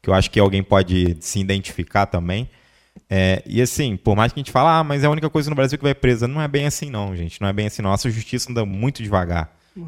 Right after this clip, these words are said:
Speaker 1: né? Se marca audiência e tal. Então, eu, eu penso assim: como que você gostaria que o seu pai fosse com você? Seja assim com seu filho,
Speaker 2: Sim.
Speaker 1: né?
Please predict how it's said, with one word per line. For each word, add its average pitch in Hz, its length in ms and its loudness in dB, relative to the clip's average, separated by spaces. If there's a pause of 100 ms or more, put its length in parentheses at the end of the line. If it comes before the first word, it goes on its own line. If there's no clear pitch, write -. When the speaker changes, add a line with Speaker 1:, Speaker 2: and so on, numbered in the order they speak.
Speaker 1:
né? 87 240 -4
Se - 140 -4
marca 104 280 -2
audiência 95 720 -2
e - 20 -8
tal. 98 320 -2 (380)
Então, 117 640 0 (100)
eu, 113 260 -2
eu 113 100 2
penso 135 280 -2
assim: 131 220 -2
como 196 240 -2
que 220 80 -6
você 190 200 4
gostaria 143 520 2
que - 260 -2
o 123 80 2
seu 127 220 2
pai 123 180 4
fosse 117 300 -2
com 113 120 -4
você? 101 360 0
Seja 113 280 -4
assim 135 180 -6
com - 80 -16
seu 147 120 -2
filho, 123 320 -6 (380)
Speaker 2:
Sim. - 160 -12
Speaker 1:
né? 92 200 -2